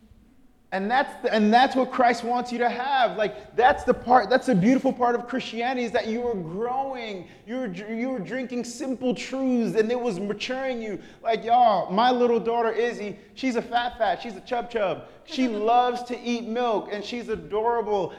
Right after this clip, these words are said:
And imagine if she would've came up like, "Let's give her steak."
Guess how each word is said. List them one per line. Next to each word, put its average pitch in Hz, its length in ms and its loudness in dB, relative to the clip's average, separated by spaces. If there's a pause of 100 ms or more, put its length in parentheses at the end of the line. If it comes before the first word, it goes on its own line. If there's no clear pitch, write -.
(120)
And 196 120 -8
imagine 226 680 -2
if 220 60 -10
she 254 80 -6
would've 247 160 -2
came 240 160 -2
up 226 100 -4
like, 185 300 2 (480)
"Let's 139 180 -10
give 147 180 -8
her 139 100 -16
steak." 117 440 -16